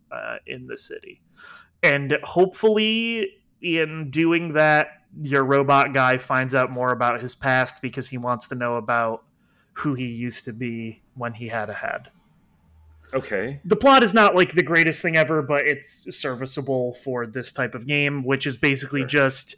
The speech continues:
Speaker 1: why are you going around this city and doing wicked, sick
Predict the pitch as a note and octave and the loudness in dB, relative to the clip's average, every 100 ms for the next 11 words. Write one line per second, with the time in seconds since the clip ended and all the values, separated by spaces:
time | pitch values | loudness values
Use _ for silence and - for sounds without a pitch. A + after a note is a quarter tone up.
0 | - - - D3 C#3 E3 E3 D#3+ D#3 D3 | -20 -20 -12 -2 4 8 8 8 6 4
1 | D3+ D3 C#3+ C#3+ C#3+ C3 C#3+ C3+ - D3 | 4 6 4 6 4 2 0 0 0 0
2 | C3+ C3+ C3 C3 C3+ A#2+ C#3+ C#3 C3+ C3 | 2 0 0 0 -2 -4 -2 0 0 0
3 | C#3+ D3+ B2 C#3 - C3 A#2+ - - B2+ | -6 -8 -2 -2 -2 -6 -4 -6 -2 -4
4 | - - | -6 -16